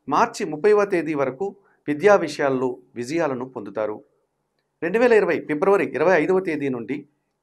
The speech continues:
మార్చి ఇరవై ఐదవ తేదీ వరకు దేహపీడ, అలసట బాగా ఇబ్బంది పెట్టే పరిస్థితి కనిపిస్తోంది. ఆ సమయంలో ఈ రాశివారు తగు జాగ్రత్తలు తీసుకోవడం ఎంతైనా అవసరం. రెండు వేల ఇరవై మార్చి ముప్పై నుండి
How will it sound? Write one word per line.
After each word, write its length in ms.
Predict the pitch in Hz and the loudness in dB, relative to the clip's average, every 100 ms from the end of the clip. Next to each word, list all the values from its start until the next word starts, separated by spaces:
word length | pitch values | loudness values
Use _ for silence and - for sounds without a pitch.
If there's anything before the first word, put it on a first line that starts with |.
| - | -2
మార్చి 520 | 143 202 214 180 143 | 2 2 0 -10 -6
ఇరవై 200 | 147 170 | -2 0
ఐదవ 320 | 156 151 165 | 0 0 -4
తేదీ 260 | 156 139 123 | -4 -4 -4
వరకు 400 | 110 104 156 - _ _ _ 101 | -6 -8 -12 -16 _ _ _ -2
దేహపీడ, 520 | 139 156 160 135 131 156 - _ - | -2 -2 -4 -4 -2 -6 -10 _ -8
అలసట 380 | 120 151 156 143 139 - _ | -6 -6 -6 -8 -8 -12 _
బాగా 220 | 117 131 | -4 -2
ఇబ్బంది 360 | 123 104 143 - | -4 -4 -6 -6
పెట్టే 240 | 151 - | -8 -8
పరిస్థితి 420 | 120 117 120 92 151 | -8 -8 -12 -14 -12
కనిపిస్తోంది. 600 | 113 117 - 104 104 - _ _ _ _ _ _ - | -12 -14 -14 -10 -12 -14 _ _ _ _ _ _ -2
ఆ 80 | 139 | 0
సమయంలో 600 | 143 147 175 175 156 - - _ 151 | 0 -2 -2 0 -2 -4 -14 _ -4
ఈ 80 | 156 | 2
రాశివారు 580 | 147 160 185 151 101 139 | 2 2 -2 -2 -2 -4
తగు 140 | 156 | -2
జాగ్రత్తలు 460 | 147 151 190 196 190 | 0 0 -2 -8 -8
తీసుకోవడం 520 | 165 - 143 127 104 - | -10 -8 -6 -4 -6 -12
ఎంతైనా 340 | 120 135 139 127 | -10 -6 -6 -6
అవసరం. 460 | 113 - 104 98 _ _ _ _ _ _ _ _ _ - | -8 -10 -14 -14 _ _ _ _ _ _ _ _ _ -6
రెండు 160 | 196 254 | -2 2
వేల 140 | 262 | 4
ఇరవై 360 | 240 180 156 - | 4 0 -2 -2
మార్చి 460 | 131 202 - - - | 0 0 -2 -12 -8
ముప్పై 300 | 143 139 202 | -4 2 2
నుండి 400 | 147 131 185 | 2 -2 -4